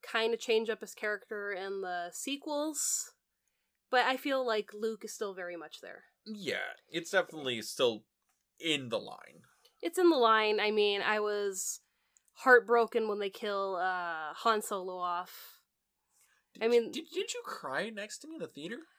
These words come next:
Speaker 1: I would've, but it got spoiled, like, I think a couple hours before we went to go see the movie.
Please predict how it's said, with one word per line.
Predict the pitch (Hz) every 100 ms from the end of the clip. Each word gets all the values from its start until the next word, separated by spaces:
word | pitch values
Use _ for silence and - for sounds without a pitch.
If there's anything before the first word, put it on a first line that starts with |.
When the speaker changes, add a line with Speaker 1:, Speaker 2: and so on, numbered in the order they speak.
| _ _ _ -
Speaker 1:
I | 262
would've, | 254 247 311 226
but | 202
it | 214
got | 233 233
spoiled, | - 220 220 214 - - _ - _
like, | - 202 190 - _ _ -
I | 202
think | 214 208 - - _
a | -
couple | - 226 214
hours | 196 196 -
before | 196 196
we |
went | 190 185
to |
go | 190
see | -
the | 170
movie. | 170 175 165 160